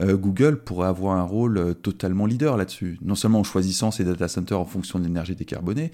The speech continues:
mais, euh, également en faisant la promotion, bah, d'A M P sous cet angle, hein, euh, ou de, de nouvelles normes qui feraient que, euh, ben, la, ta, la sobriété de ta page aurait un impact, un, un impact sur ton PageRank.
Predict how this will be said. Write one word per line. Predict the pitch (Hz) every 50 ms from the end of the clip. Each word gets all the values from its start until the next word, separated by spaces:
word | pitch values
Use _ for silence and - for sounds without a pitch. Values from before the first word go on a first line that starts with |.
| - - - - - -
mais, | - 95 98 101 98 98
euh, | - - 85 85 78 80 -
également | - 92 90 98 92 107 123
en | 117 101
faisant | 90 101 92
la | 90 92
promotion, | 92 - - 92 92 95 92 - - - 117 123 120
bah, | 110 - - - - -
d'A | - - - - - - 62 73 85 87 90 92
M | 92 92
P | 92 - 110 104
sous | 104 - 101
cet | - - 80 78 -
angle, | 160 190 151 92
hein, | 101 - - - - - - - - _ - 92
euh, | 92 92 92 92 90 90 - -
ou | 113 120 135 127
de, | 92 95 95 95
de | 90 82 98
nouvelles | 92 95 92 90 104 98 101
normes | 98 113 135 151 151 139
qui | - -
feraient | 87 - - 120 127 127
que, | - - 110
euh, | 117 127 127 110 92 87 90
ben, | 85 82 82 87 92 90
la, | 85 - - - - - - - _ -
ta, | 107 95
la | 92 113 113
sobriété | - - 113 92 107 110 110 113 113 - 127
de | 117 -
ta | - 101 92
page | - 117 123 143 160 165 143 117 92 82 -
aurait | - 101 98 104 107
un | 95 92 95
impact, | 95 90 90 - 123 127 - - 101 -
un, | - 92 82 73
un | 87 92
impact | 90 87 - 107 104 -
sur | - 92
ton | - - 92
PageRank. | 92 98 95 98 - 127 143 147 -